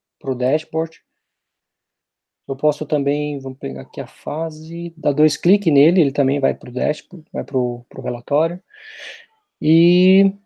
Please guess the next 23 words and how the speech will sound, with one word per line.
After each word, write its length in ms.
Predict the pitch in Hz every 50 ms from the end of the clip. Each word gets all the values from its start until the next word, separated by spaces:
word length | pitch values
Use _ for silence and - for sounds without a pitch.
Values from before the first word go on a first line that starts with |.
| _ - -
eu 80 | 156
também 240 | - 165 151 151 156
posso 220 | 156 - 156 -
colocar 260 | - 165 160 151 - 156
ele 80 | 160
aqui. 160 | 165 165 147
Então, 180 | 131 117 135 131
eu 40 | 127
tenho 140 | 147 151 147
três 260 | - 170 202 202 202
formas 320 | - 160 156 160 160 147
de 80 | 151 160
inserir 500 | 156 151 143 135 - - 156 139 139 151
esse 160 | 147 - 147
campo 300 | - - 139 135 - 143
no 40 | 139
meu 160 | 135 139 135
relatório. 520 | 135 139 143 139 - - 135 131 131 - _ _ _ -
Eu 160 | - - 135
quero 260 | 131 - - - 139
colocar 400 | 135 - - 135 135 131 - 139 131
também 440 | - 139 135 131 135 135 135 135 131
aqui, 640 | 131 - - - 156 160 170 170 170 170 170 156